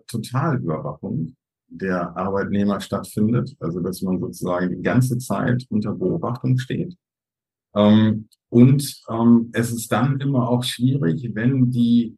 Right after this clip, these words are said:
äh, Überwachung, ähm, vielleicht vornehmlich der Arbeitssicherheit oder anderen Punkten dienen soll, aber es eigentlich darum geht, das Leistungsverhalten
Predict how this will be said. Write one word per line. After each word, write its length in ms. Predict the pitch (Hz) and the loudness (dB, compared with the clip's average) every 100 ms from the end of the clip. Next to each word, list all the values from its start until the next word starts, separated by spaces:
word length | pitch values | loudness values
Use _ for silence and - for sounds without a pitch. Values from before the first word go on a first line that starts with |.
| _ | _
äh, 300 | 104 101 104 92 - | -4 -2 -2 -6 -6
Überwachung, 920 | 110 98 92 95 - 147 175 190 - _ _ _ | -2 -2 -2 -4 -2 -2 -2 -6 -12 _ _ _
ähm, 520 | 113 113 120 117 117 - _ _ _ _ _ _ _ | -2 6 10 8 6 -8 _ _ _ _ _ _ _
vielleicht 460 | - 110 104 - - | -4 0 0 -4 -6
vornehmlich 880 | 143 165 170 110 95 87 95 101 - | 0 2 4 4 2 0 -4 -8 -6
der 220 | 92 90 | -6 -2
Arbeitssicherheit 800 | 104 98 - 131 131 104 92 87 | -2 -2 -4 -4 -2 -2 -4 -2
oder 180 | 82 80 | -2 0
anderen 420 | 127 117 98 90 | 2 2 0 -2
Punkten 380 | 98 92 85 82 | -4 -4 -6 -4
dienen 240 | 85 82 | -4 -4
soll, 220 | 87 90 | -4 -6
aber 220 | 92 95 87 | -6 -6 -6
es 180 | - - | -12 -4
eigentlich 360 | 90 107 98 - | -4 -4 -10 -8
darum 320 | 87 95 92 | -6 -4 -2
geht, 320 | 95 101 - _ - - _ - | 2 0 0 _ -20 -20 _ -10
das 180 | 92 104 | -6 0
Leistungsverhalten 1300 | 95 127 127 107 - 78 71 67 71 - 67 - | 2 4 2 0 -2 -6 -4 -4 -6 -6 -8 -8